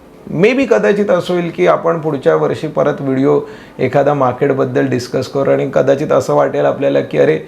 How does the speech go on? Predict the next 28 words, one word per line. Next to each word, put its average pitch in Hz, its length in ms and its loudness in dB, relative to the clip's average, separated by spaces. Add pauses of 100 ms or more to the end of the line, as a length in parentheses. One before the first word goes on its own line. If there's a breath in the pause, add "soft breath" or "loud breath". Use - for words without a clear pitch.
(340 loud breath)
ही 135 60 2
पण 151 220 0
एक 156 160 -6
फेज 143 220 -2
होती. - 240 -4 (180)
जसं 127 200 0
आपण 131 180 0
म्हणतो 151 220 -4
ना, 131 100 -2 (480 loud breath)
अ, 113 260 -2
कारगिल 127 480 0
वॉरचा 135 460 2
जर 139 200 2
आकडा 131 400 0
घ्यायचा 117 360 -2
झाला 113 300 0
सेन्सेक्सचा, 113 640 -6 (500 loud breath)
तर 185 40 -2
तीन 156 380 -2
हजार 170 360 4
आणि 170 400 0
म्हणतो 160 300 0
ना, 156 100 0
त्या 143 380 0
लेवलचा 160 460 2
सेन्सेक्स 127 540 -4
होता 127 200 -2
त्यावेळी 107 360 -2